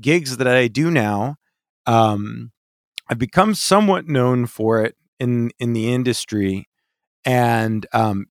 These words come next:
yeah, I just, I, I make samples for rap producers to turn into, into beats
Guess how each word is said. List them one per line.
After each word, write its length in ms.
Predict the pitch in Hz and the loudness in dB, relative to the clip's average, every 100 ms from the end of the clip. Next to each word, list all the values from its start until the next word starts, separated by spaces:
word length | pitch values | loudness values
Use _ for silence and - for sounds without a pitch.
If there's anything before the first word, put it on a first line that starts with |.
| - | 2
yeah, 240 | 147 165 | 4 4
I 120 | 123 | 2
just, 360 | 123 131 - - | 0 -2 -4 -6
I, 260 | 117 117 110 | -2 0 0
I 100 | 123 | 0
make 220 | 127 139 - | 0 0 -2
samples 540 | 135 135 156 151 131 | -2 -2 0 -2 -2
for 280 | - 117 110 | -2 0 2
rap 240 | 113 113 | 2 0
producers 500 | 135 123 123 - 117 | -2 -2 -2 0 -4
to 100 | - | -4
turn 260 | 104 120 120 | -6 -4 -2
into, 600 | 113 110 - 107 107 101 | -4 -6 -2 0 0 0
into 240 | - 113 110 | -4 -4 -6
beats 520 | 92 107 127 - - | -4 -6 -6 -8 -10